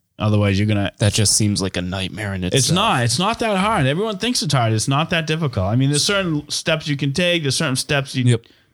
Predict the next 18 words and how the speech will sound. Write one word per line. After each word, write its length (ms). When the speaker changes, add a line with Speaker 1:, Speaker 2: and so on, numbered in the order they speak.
Speaker 1:
you 100
don't 160
have 300
to 100
take. 400
But, 180
you 80
know, 120
when 180
it's, 360
it, 100
you 160
know, 100
you 140
put 180
the 60
value 400
in 260